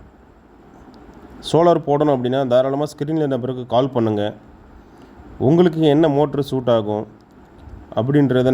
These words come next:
நம்ம சஜஸ்ட் பண்ணி, பெஸ்ட்டான நம்ம வந்து பண்ணி கொடுக்குறோம் உங்களுக்கு நாங்கள். இப்போ கஸ்டமரோட அனுபவத்தில் வந்து பார்த்திங்கன்னா, அவங்க வந்து உங்களுக்கு ஒரு சில இன்ஃபர்மேஷன் கொடுப்பாங்க, நீங்களும் அதை வந்து கேட்டு தெரிஞ்சுக்குங்க.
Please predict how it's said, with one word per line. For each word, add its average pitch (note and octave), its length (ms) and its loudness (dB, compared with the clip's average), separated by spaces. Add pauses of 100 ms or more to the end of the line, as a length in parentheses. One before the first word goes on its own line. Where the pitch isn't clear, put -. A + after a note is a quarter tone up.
நம்ம A#2 200 0
சஜஸ்ட் B2 320 -4
பண்ணி, C3+ 240 -2 (580)
பெஸ்ட்டான C#3 460 2
நம்ம A2+ 120 2
வந்து A2+ 220 -2
பண்ணி G#2+ 120 0
கொடுக்குறோம் G2 340 -4
உங்களுக்கு F#2+ 300 -4
நாங்கள். G2 180 -6 (640)
இப்போ C3 300 -4
கஸ்டமரோட F#3+ 640 2 (160)
அனுபவத்தில் D3+ 560 -4
வந்து D3 120 -4
பார்த்திங்கன்னா, C3+ 340 0
அவங்க C#3+ 260 0
வந்து D3 280 0
உங்களுக்கு B2 380 -2 (2500)
ஒரு C3+ 100 2
சில C3+ 180 2
இன்ஃபர்மேஷன் C#3+ 520 2
கொடுப்பாங்க, C3+ 400 0 (220)
நீங்களும் C#3+ 320 0
அதை C3 140 2
வந்து B2+ 180 -4
கேட்டு B2 180 -2 (100)
தெரிஞ்சுக்குங்க. G#2 500 -4